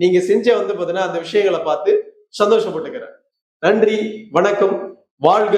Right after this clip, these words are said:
வளர்க, வன்னிய பெருங்குளம் வாழ்க வளர்க, வன்னியகுல சத்திரிய சமூகத்தின் பண்பாடும்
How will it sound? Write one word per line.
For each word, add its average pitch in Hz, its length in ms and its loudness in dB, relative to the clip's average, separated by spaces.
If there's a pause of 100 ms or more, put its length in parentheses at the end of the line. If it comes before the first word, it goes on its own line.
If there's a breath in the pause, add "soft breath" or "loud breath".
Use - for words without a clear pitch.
(300)
வளர்க, 185 340 2 (480)
வன்னிய 208 300 2 (100)
பெருங்குளம் 190 440 0 (240)
வாழ்க 190 340 2 (300)
வளர்க, 170 300 -2 (520)
வன்னியகுல 208 440 2
சத்திரிய 180 360 -2
சமூகத்தின் 160 440 -6
பண்பாடும் 180 560 0